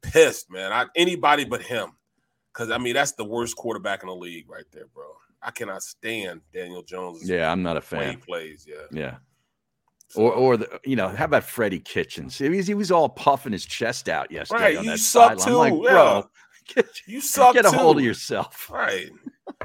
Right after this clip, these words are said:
Speaker 1: What you're calling is not the bomb, bro.
Speaker 2: You know?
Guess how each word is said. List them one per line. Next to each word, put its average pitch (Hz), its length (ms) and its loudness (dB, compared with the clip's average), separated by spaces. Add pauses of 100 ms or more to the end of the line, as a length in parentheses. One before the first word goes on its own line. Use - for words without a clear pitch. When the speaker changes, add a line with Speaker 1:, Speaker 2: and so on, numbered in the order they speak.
(260)
Speaker 1:
What 180 280 -4
you're 247 100 2
calling 226 420 8
is 165 120 -4
not 190 220 2
the 175 80 -6
bomb, 175 400 2
bro. 160 240 2
Speaker 2:
You 139 40 2
know? 135 280 -4